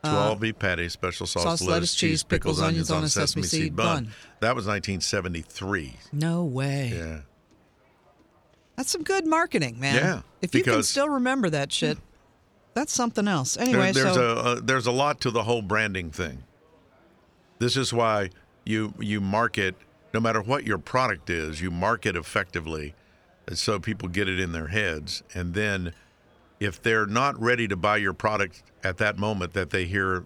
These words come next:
Speaker 2: that jingle, when they are ready for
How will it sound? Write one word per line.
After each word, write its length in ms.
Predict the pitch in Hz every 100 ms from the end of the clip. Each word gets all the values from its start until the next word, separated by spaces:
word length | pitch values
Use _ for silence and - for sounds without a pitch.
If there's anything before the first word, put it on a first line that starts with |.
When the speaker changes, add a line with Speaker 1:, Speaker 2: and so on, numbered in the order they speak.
| -
Speaker 2:
that 220 | 92 80
jingle, 480 | 104 117 87 80 82 - _
when 140 | - 113
they 160 | 101
are 240 | 104 143 107
ready 440 | 92 95 85 78 - _ _ _ _
for 340 | 101 90 82